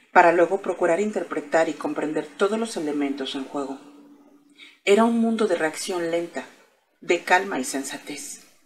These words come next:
Si caía en esa trampa,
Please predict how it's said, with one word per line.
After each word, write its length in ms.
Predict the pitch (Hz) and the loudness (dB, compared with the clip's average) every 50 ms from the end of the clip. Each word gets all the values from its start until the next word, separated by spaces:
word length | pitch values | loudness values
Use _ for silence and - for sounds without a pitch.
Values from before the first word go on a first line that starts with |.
| _ _ _ _ _ _ _ _ _ _ _ _ _ _ _ _ _ _ _ _ _ _ _ _ _ _ _ _ | _ _ _ _ _ _ _ _ _ _ _ _ _ _ _ _ _ _ _ _ _ _ _ _ _ _ _ _
Si 240 | - - - - - | -12 -8 -8 -6 0
caía 400 | - 170 151 160 175 175 202 247 | 2 2 4 4 2 2 2 2
en 120 | 254 247 | 2 2
esa 240 | 226 214 - 214 208 | 0 0 -2 -2 -2
trampa, 440 | - 196 180 156 143 - 143 143 | -2 -2 -4 -4 -4 -6 -8 -10